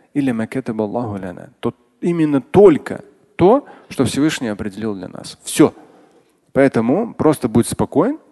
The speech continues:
смотри на происходящее, делай от тебя зависящее, принимай очередные решения, и всё.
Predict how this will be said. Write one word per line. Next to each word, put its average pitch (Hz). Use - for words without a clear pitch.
смотри 127
на 95
происходящее, 123
делай 208
от 139
тебя 131
зависящее, 117
принимай 120
очередные 107
решения, 107
и 175
всё. -